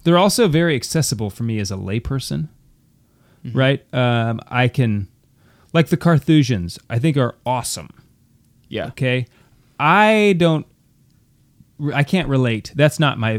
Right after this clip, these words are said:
Speaker 1: it's so far away from my vocation.
Speaker 2: So removed.
Speaker 1: Right? That it's hard for me to relate to that, r-, that type of radical living. It's, I think it's incredible,
Speaker 2: Mm-hmm.
Speaker 1: right?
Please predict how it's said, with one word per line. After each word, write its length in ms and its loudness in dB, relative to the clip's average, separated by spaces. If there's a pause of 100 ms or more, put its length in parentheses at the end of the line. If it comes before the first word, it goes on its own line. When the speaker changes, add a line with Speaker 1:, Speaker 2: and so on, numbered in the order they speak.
Speaker 1:
it's 100 -10
so 200 2
far 240 2
away 460 2 (540)
from 460 -2
my 220 -2
vocation. 400 0
Speaker 2:
So 100 4
removed. 560 2 (140)
Speaker 1:
Right? 320 0 (360)
That 340 -2 (1200)
it's 160 -2
hard 260 4
for 100 2
me 100 2
to 80 0
relate 380 -2
to 300 0 (880)
that, 360 2 (280)
r-, 260 -2
that 280 0
type 220 -2
of 140 -4
radical 440 0
living. 300 -2
It's, 220 -10 (160)
I 100 -8
think 140 4
it's 120 -2
incredible, 480 -6 (200)
Speaker 2:
Mm-hmm. 80 -2
Speaker 1:
right? 200 2